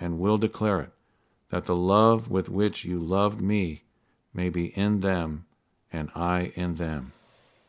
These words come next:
God has not forsaken you.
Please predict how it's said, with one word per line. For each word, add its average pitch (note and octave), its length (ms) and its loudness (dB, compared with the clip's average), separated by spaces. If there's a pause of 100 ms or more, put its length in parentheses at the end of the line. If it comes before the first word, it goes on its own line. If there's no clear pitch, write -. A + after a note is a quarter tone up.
(1000)
God A2 380 6
has F#2 320 -2
not F#2+ 340 2
forsaken G#2+ 560 0
you. D#2 240 -4